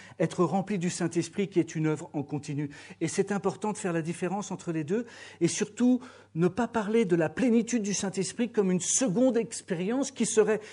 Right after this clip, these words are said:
nécessaire aux croyants pour atteindre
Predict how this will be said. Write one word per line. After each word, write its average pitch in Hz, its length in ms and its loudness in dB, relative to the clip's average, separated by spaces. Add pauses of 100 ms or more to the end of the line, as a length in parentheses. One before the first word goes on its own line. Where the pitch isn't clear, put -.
(140)
nécessaire 262 800 4 (300)
aux 240 100 4
croyants 247 540 2 (240)
pour 262 180 0
atteindre 254 560 2